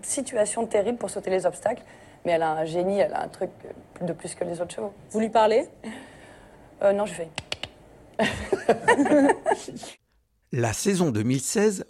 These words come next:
Speaker 3: prolonge l'euphorie. Au printemps, le couple devance à nouveau Simon Delestre et Ryan au C S I Cinq Étoiles d'Anvers. Quelques jours plus tard,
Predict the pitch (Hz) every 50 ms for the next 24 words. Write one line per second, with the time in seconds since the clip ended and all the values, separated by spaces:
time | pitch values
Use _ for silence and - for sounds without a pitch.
0 | _ _ - - 180 196 220 214 233 233 247 196 156 160 147 - - 123 98 87
1 | 98 - _ _ _ _ _ _ _ _ _ _ - - - - - 160 180 -
2 | - 240 262 - - - - - - - - - 160 214 196 - 359 359 - 156
3 | 139 123 165 151 156 160 151 - - - _ - 139 131 135 147 151 165 202 196
4 | - - 156 131 117 113 107 127 135 147 135 127 - - _ _ _ - 185 139
5 | 110 110 113 120 143 180 214 214 - - _ - 226 208 - - 143 135 - -
6 | - 196 - 139 131 - 147 135 - - 180 170 139 113 120 110 92 98 101 -
7 | - - - - _ _ _ _ _ _ _ _ _ - - - _ - - -
8 | - - 113 104 127 120 - - 220 208 - 240 233 240 247 226 156